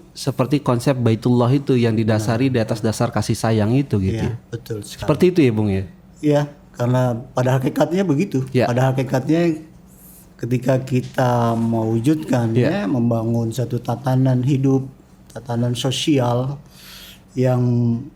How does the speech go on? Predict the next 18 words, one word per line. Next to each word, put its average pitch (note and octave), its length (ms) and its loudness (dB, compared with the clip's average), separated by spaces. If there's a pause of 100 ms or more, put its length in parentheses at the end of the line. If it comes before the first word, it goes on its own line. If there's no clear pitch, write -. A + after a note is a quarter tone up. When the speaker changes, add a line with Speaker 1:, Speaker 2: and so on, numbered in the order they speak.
(300)
Speaker 2:
dilandasi C3 1120 2
kepada A2+ 420 -2
ajaran G#2+ 360 -4
Allah, A2+ 360 -2
Speaker 1:
Heeh. A#2+ 220 0
Speaker 2:
kepada G2+ 280 -4
ajaran G#2+ 280 -6
kasih G#2+ 260 -8
sayang, A2+ 440 -4 (760)
ya G#2+ 200 -4
hakikatnya C3+ 480 0
kita C#3+ 200 0
sedang B2 260 -2
memuji A#2 360 0
Allah B2 320 -2
di G2 100 -12
Speaker 1:
Iya. G2+ 180 -6
Speaker 2:
situ. - 100 -20